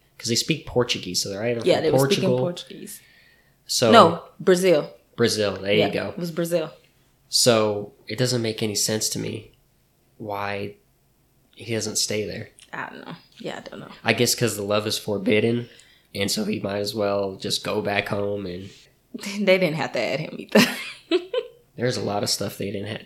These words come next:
Speaker 1: Now I'm starting to think I should have given it a lower rating.
Speaker 2: No, no. It, it still was, it still was a three... A reason why I'm still giving it a three and a half because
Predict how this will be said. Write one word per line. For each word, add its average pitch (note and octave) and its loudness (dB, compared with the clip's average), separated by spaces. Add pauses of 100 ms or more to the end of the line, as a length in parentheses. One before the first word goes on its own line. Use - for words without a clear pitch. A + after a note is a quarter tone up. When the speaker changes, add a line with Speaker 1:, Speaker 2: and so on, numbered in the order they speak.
Speaker 1:
Now C3+ 2
I'm A#2+ 0
starting G#2+ 0
to G2+ -8
think G#2 0
I G#2 -2
should G#2 -4
have G#2 -6
given G2+ -2
it F#2+ -4
a F#2+ -6
lower G2+ 0
rating. G2+ 0
Speaker 2:
No, F4+ 2
no. G#3 0
It, B3 0
it D4 0
still A#3+ 0
was, G#3+ -4
it G3+ -4
still G3+ -2
was G3 -2
a F3 -8
three... F#3 0
A F#3 -2
reason A#3+ 0
why G#3 0
I'm G3+ -2
still F#3+ -2
giving F3+ -4
it E3+ -2
a D#3+ -6
three E3+ -2
and E3 -4
a D#3 -8
half D#3 -6
because D#3+ 0